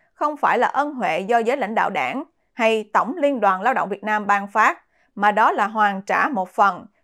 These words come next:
cho người lao động sau khi họ đã đóng đủ loại thuế, đặc biệt là phí công đoàn. Khoản phí này là bắt buộc người lao động phải nộp một phần trăm lương và chủ sử dụng lao động phải nộp hai phần trăm quỹ lương.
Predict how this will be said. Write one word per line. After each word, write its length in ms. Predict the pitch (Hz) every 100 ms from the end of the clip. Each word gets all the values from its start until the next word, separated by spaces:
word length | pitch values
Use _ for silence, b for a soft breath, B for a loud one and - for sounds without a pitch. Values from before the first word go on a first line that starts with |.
| _
cho 180 | 277 285
người 180 | 202 190
lao 160 | 240
động 320 | 220 165 196 - _ _
sau 200 | - 233
khi 220 | 254 247
họ 180 | 262 185
đã 120 | 175
đóng 240 | 202 240 392
đủ 200 | 202 190
loại 160 | 277 -
thuế, 400 | - 208 254 440 _ _ _
đặc 260 | 208 - 208
biệt 300 | 196 202 -
là 160 | 190
phí 300 | 190 - 277
công 280 | 359 277 269
đoàn. 280 | 196 180 175 _ _ _ _ _ _ _ _
Khoản 260 | - 196 247
phí 180 | 294 381
này 180 | 240 202
là 160 | 202
bắt 220 | 180 262 -
buộc 340 | 190 196 _ _
người 180 | 196 208
lao 140 | 254
động 220 | 262 156 208
phải 200 | - 269
nộp 300 | 220 180 208
một 180 | 202
phần 140 | 208 185
trăm 200 | 233 233
lương 340 | 226 240 220 196 b b -
và 200 | 202 208
chủ 260 | 202 196
sử 160 | 320 240
dụng 200 | 247 185
lao 120 | 254
động 220 | 233 180
phải 140 | 202 240
nộp 200 | 220 165 -
hai 220 | 269 269
phần 200 | 262 214 -
trăm 240 | 233 226
quỹ 160 | 170 160
lương. 260 | 226 214